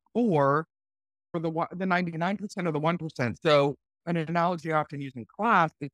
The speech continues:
think about, suppose I have a really substantive critique of the food industry. Either it's treatment of animals,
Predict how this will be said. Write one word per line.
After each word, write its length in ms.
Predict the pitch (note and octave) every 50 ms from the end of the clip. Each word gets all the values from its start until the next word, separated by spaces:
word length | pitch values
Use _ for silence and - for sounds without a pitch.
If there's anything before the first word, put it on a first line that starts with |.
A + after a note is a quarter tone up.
| _ -
think 160 | G#3+ A3+ -
about, 480 | B3 F3+ F3 D#3+ D3 D3 C#3+ C#3 B2 - _ _ _ _ _ _ _ _ _ _ _
suppose 400 | - - G3 - G#3+ A3+ A3+ A3+ F#3
I 120 | F3+ F3
have 220 | F#3 F3 E3+ E3 C#3+
a 40 |
really 240 | C3+ D3 E3 D#3+ D3
substantive 600 | B2+ - C#3 C3+ - - C#3 - D3+ C3+ B2 A2 - _ _ _ _ _ _ _
critique 420 | - E3+ D3+ - - F#3 D#3+ -
of 160 | - D3 C#3 B2+ - - _ _
the 140 | D#3 C#3+ D3+
food 280 | - - D#3+ D3 C#3+ C3
industry. 680 | B2 G#2+ G2 F2 F2 - - - D#2+ A#1+ - - - _ _ _ _ _ _ _ _ _ _ _ _ -
Either 580 | C3+ E3+ F3 F3 F3 D#3 F3 D#3+ D#3+ D#3 C#3
it's 360 | C3+ D3 C#3+ - - - - - _ _ _ _ _
treatment 300 | - - F#3 C#3 D3+ C#3+
of 80 | B2+ C3+
animals, 720 | E3+ G3 F#3+ F#3+ F#3+ F3+ F3 E3+ E3 D#3+ - - - -